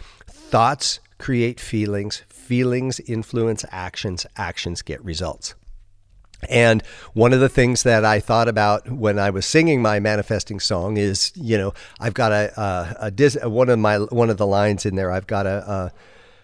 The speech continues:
a, um, I got a hel-, a real healthy body and a disciplined mind, focused and getting it done. And what it's, uh, what that is, is about, it's about being focused and getting things done that I wanna get done, that I want to accomplish.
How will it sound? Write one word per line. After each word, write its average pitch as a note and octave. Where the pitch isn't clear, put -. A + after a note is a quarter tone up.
a, G#2+
um, E2+
I A2
got A2
a -
hel-, C#3+
a -
real C#3
healthy C#3
body A2+
and G#2
a G2
disciplined G#2+
mind, F#2+
focused -
and G#2+
getting G#2
it F#2
done. F#2+
And A#2+
what C#3+
it's, D3+
uh, A2+
what C#3+
that B2+
is, B2
is B2
about, C3+
it's A2
about A#2
being A2+
focused B2+
and A#2+
getting A#2
things A2
done A#2+
that G2+
I G#2
wanna G#2
get F2
done, G#2+
that G2+
I G2+
want F#2+
to F2+
accomplish. A2